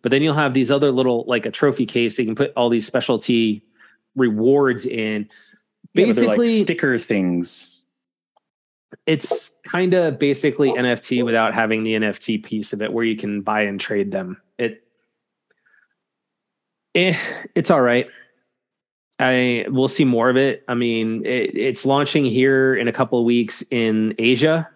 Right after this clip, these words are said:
Speaker 1: in Japan, and then the Americas and the rest of the world are coming after that. So
Speaker 2: Mm-hmm.
Speaker 1: who knows? It's gonna start off on the PlayStation app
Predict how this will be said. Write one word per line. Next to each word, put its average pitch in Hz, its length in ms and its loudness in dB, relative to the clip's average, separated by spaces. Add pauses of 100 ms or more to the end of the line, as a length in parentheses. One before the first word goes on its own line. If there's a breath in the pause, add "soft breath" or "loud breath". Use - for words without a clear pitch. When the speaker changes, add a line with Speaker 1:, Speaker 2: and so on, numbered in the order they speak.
(100)
Speaker 1:
in 117 180 -2
Japan, 143 560 0
and 120 160 0
then 113 340 0
the 110 100 2
Americas 123 500 2
and 117 80 -2
the 113 60 0
rest 117 220 -2
of 113 60 -2
the 110 60 -2
world 113 180 0
are 110 80 -2
coming 110 260 -2
after 101 280 -4
that. - 220 -12
So 104 340 -4 (440)
Speaker 2:
Mm-hmm. 98 160 2
Speaker 1:
who 170 100 6
knows? 151 300 2 (320 loud breath)
It's 135 160 -2
gonna 131 140 0
start 151 240 2
off 156 180 2
on 139 120 2
the 127 40 0
PlayStation 131 720 0
app 143 320 0